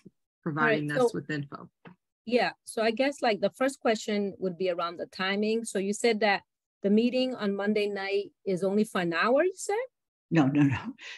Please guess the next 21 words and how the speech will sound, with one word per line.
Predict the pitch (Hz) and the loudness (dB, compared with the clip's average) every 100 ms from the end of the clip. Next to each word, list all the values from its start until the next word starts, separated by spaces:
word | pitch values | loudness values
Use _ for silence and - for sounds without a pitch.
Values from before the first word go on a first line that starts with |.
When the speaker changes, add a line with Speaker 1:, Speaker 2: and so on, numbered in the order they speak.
| - | -4
Speaker 3:
The | 151 | -2
first | 226 202 220 - - | 4 8 8 6 0
<laughs> | |
hour | 190 160 147 143 | 6 8 8 6
is | 139 160 139 | 4 0 -2
from | - 147 143 - - | 2 4 4 2 -4
five | - 160 165 170 202 214 - - _ _ _ _ _ | 4 8 8 8 6 4 0 -14 _ _ _ _ _
thirty | 175 170 170 170 165 151 | 0 2 2 2 0 -2
to | - | -4
six | 139 - - 170 160 - - - | -4 -2 -2 2 2 0 -8 0
thirty. | 151 120 - - - - - - | 2 2 0 -6 -10 -18 -6 4
Speaker 2:
Oh, | 240 | 6
Speaker 3:
That | 156 160 | 6 4
is | 180 | 0
Speaker 2:
okay. | 156 143 | 2 4
Speaker 3:
a | |
working | 175 180 220 208 | 4 4 4 4
session | 196 190 160 - 165 156 147 | 2 4 4 4 2 2 0
of | 147 135 | -2 -2
the | 139 | -4
council | - - 185 170 175 175 143 135 | -8 0 4 6 4 2 -2 -4